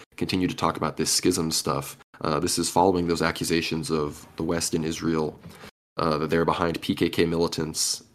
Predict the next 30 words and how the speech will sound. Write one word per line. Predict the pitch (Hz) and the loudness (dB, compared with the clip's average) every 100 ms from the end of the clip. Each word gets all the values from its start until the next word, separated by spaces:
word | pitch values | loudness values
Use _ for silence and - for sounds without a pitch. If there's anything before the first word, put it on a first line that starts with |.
| - | -4
That's | 82 78 - - | -4 -2 -2 2
what | 82 - - | 0 0 2
Erdogan | 87 85 82 80 | 2 4 0 -2
accused | - 87 80 80 - | -2 -2 -2 -4 -8
the | - | -4
West | 80 78 - - | -2 0 -2 -4
in | 78 | -4
Israel | 78 80 80 | -2 -2 -2
of | 69 | -2
doing. | 90 85 80 - - - _ _ - - | 0 0 -2 -8 -20 -20 _ _ -10 -4
Uh, | 80 | -2
he | 80 | 0
called | 82 80 | 2 2
them | 82 | 2
Western | 82 80 85 | 0 -2 -6
Crusaders, | - - 87 85 82 | -4 0 2 4 4
all | 80 78 | 4 2
of | |
that | 82 76 | 0 -2
stuff. | - 82 76 - - _ - | -2 -2 -4 -8 -18 _ -2
Israel | 90 95 | 2 6
has | 90 85 | 6 4
now | 80 | 2
recalled | 82 - 85 80 | 2 2 2 2
all | 82 90 | 4 4
of | 90 | 4
their | 85 | 2
diplomats | 85 82 80 73 - | 0 -2 -2 -2 -6
from | 82 | -6
Turkey. | - 82 - - | -2 -2 -2 -8